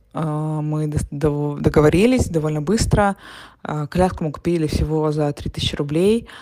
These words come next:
а, но она в хорошем состоянии, совершенно рабочая, ничего у неё не отваливается, и она не грязная. Ну, короче, обычная нормальная коляска. Вообще, мы фанаты Авито и покупаем там довольно много всего. Покупали, надо сказать.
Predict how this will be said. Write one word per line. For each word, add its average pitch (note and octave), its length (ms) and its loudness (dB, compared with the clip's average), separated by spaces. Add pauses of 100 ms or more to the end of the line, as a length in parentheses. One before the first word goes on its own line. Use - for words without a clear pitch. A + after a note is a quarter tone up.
(240)
а, D3 420 -4
но F#3+ 240 2
она E3 460 0 (540)
в D#3 140 -2
хорошем D#3+ 400 -2
состоянии, E3+ 600 0
совершенно D3 460 -2
рабочая, C#3+ 880 0
ничего D3+ 500 -6
у C#3+ 40 -4
неё C#3+ 120 -4
не C#3 80 -4
отваливается, C#3 760 -2
и B2+ 400 -4
она C3+ 180 -2
не C3+ 120 -4
грязная. D3 400 0
Ну, A#3+ 100 -2
короче, - 440 -4
обычная D#3+ 400 -4
нормальная D3+ 400 -2
коляска. E3+ 500 -2 (440)
Вообще, - 220 -2
мы D3+ 480 -2
фанаты D3+ 380 -2
Авито D3 340 0
и C#3+ 60 0
покупаем C#3 580 -4
там C3+ 220 -6
довольно D3 280 -4
много C3+ 240 -6
всего. C#3+ 360 -4
Покупали, C#3 680 -8
надо F3 240 -8
сказать. D#3 340 -4